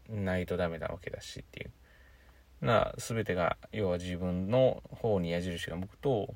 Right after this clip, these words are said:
まあ、物事は解決しやすいのかなとかいうふうにも思っています。今日はまあ、グループ化ということについて、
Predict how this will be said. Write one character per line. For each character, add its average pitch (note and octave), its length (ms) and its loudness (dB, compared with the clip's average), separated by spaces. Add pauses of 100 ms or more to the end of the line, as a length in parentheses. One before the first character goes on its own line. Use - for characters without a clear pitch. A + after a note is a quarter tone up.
ま D3 200 0
あ、 G#2 60 4
物 G#2 240 4
事 E2+ 200 -4
は D#2 80 -2
解 E2+ 220 -4
決 F2 160 -10
し - 100 -6
や F2 60 -4
す - 160 -10
い - 20 -6
の D#2+ 80 -6
か A#2 120 -2
な C#3+ 100 0
と A2+ 120 -4
か F2 160 -2
い F#2 120 0
う F#2+ 80 0
ふ - 100 -8
う C3 60 0
に E3 80 0
も G#3 180 -2
思 F#2 120 -10
っ - 100 -20
て - 80 -18
い - 80 -20
ま - 80 -20
す。 - 260 -16 (1200)
今 C#3 80 10
日 - 40 12
は G#2+ 40 12
ま F#2+ 100 6
あ、 - 20 -2
グ G2 180 0
ル G2+ 160 4
ー G2 40 0
プ G2+ 140 -8
化 C#3+ 160 2
と - 100 -4
い E2+ 80 2
う E2+ 60 -4
こ F2 140 -4
と - 80 -4
に - 120 -6
つ - 160 -12
い - 40 -12
て、 G#2+ 260 -10